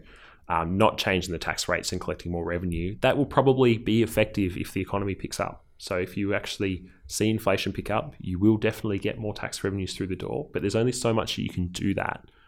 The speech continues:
before you'll hit a point where, you know, people will notice that they're paying high taxes, and, um, you'll, you'll see a return to the sort of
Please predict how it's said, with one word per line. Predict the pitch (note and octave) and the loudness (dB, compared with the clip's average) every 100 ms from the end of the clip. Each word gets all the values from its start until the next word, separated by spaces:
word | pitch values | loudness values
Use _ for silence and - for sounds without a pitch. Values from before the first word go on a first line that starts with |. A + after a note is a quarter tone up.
| _ - | _ -8
before | - G2+ G2 | 0 6 6
you'll | F#2 | 6
hit | F2 F#2 | 2 0
a | |
point | - - F2+ F2+ - - - _ _ | 0 -2 -2 -4 -10 -20 -20 _ _
where, | - F#2+ F#2 F2+ F2+ F2 - - - | -2 4 8 8 8 2 -6 -20 -6
you | F2+ | -2
know, | F2+ | 4
people | A#2+ G#2+ | 8 8
will | G#2 | 8
notice | G2+ A2+ G#2 | 8 8 6
that | F#2+ | 2
they're | E2+ | 0
paying | - F2 E2 | 0 -4 -4
high | - G1+ | -4 -4
taxes, | - - - - G#3 - - _ - _ _ | -4 -8 -4 -2 -2 -6 -14 _ -20 _ _
and, | F2+ E2+ E2 E2+ - - _ _ _ _ | -2 0 -2 -4 -8 -14 _ _ _ _
um, | E2 D#2+ D#2+ - | 2 2 0 -4
you'll, | G2 F#2 F2+ F2 | 0 2 2 0
you'll | F#2+ F2+ F#2+ | 0 2 2
see | - G#2+ | 4 4
a | F#2 | 4
return | E2 - F#2+ F2+ | 2 -2 0 0
to | F2 | -2
the | E2+ | -2
sort | - F2 | 0 0
of | E2+ | -2